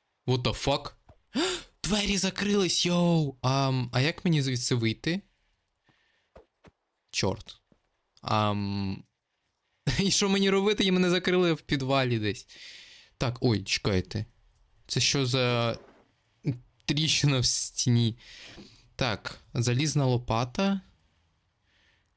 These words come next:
Може ламати бруд. Ламаємо бруд. Оп.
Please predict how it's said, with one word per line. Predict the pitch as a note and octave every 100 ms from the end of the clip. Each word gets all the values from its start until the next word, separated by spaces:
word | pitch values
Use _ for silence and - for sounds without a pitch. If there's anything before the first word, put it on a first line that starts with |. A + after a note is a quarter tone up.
| _ _ _ _ _ _ _ _ -
Може | C#3 E3+ E3+
ламати | D3 A#2+ B2+ D#3+ - E3 D#3 D3 -
бруд. | B2+ G#2 B2 D3 B2 - - _ _ _ _ - - _ - - - -
Ламаємо | A#2+ C3 C#3+ C#3 C#3
бруд. | A#2 A#2+ D#3 - - - _ _ _
Оп. | - C3 -